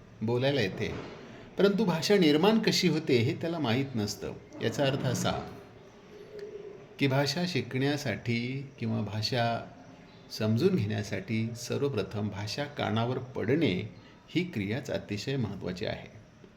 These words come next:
यासाठी त्यांनी एक उदाहरण दिलेलं आहे, ते असं की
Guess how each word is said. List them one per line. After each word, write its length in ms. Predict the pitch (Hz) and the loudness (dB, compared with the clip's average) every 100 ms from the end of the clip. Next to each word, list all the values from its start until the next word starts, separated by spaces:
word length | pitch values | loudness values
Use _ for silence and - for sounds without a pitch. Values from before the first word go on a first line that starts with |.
| - - - - - - - - - - - - | -20 -20 -20 -20 -20 -18 -18 -16 -18 -20 -8 -4
यासाठी 320 | 131 143 156 | 0 2 2
त्यांनी 200 | 143 143 | 4 4
एक 160 | 151 127 | 2 2
उदाहरण 340 | 113 131 139 | 2 2 2
दिलेलं 260 | 113 107 104 | 4 4 2
आहे, 200 | 104 104 | 0 -2
ते 120 | 107 | 0
असं 300 | 104 - 90 95 - - - - - - - - - - - - - - - - - - - - - - - - - - - - - - - - - - - - - - - - - - - - - - - - - - - | 0 0 -2 -4 -12 -16 -20 -20 -20 -20 -20 -20 -20 -20 -20 -20 -20 -20 -20 -20 -20 -20 -20 -20 -20 -20 -20 -20 -20 -20 -20 -20 -20 -20 -20 -20 -20 -20 -20 -20 -20 -20 -20 -20 -20 -20 -20 -20 -20 -20 -20 -20 -20 -20 -4
की 440 | - 208 214 214 | 6 8 8 4